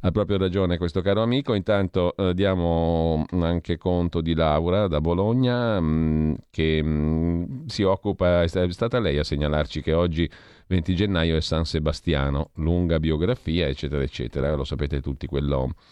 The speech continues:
che è raffigurato, eh, con le frecce, mm,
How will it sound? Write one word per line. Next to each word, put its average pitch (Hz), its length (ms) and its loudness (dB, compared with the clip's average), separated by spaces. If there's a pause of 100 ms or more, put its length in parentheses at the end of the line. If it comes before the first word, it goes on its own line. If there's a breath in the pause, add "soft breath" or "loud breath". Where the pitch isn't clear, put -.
(200 loud breath)
che 78 180 0
è - 20 2
raffigurato, 87 880 0
eh, 80 640 0
con 82 240 0
le 80 80 2
frecce, 73 640 -2 (100)
mm, 76 520 -2